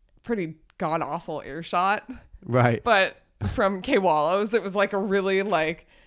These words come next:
Speaker 1: tiny day, and he was barely over the lip doing an air.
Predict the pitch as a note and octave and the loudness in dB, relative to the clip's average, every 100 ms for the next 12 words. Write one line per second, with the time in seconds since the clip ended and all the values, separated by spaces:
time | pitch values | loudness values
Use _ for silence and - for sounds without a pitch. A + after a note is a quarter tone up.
0 | _ _ - - G#3+ G3 G#3 G#3 F#3+ F3 | _ _ -10 2 4 4 2 -2 2 4
1 | F3+ G#3+ C#4+ C4 G#3+ F3 E3+ E3 - _ | 4 4 0 0 -2 -4 -6 -8 -14 _
2 | _ G#3+ G3+ G3+ G3 F#3+ F3+ D#3+ E3 F#3+ | _ 0 2 2 2 0 -4 -4 -4 -4
3 | - F#3+ F3+ E3+ D#3 E3+ A#3 | -6 -4 -4 -4 -2 -2 -2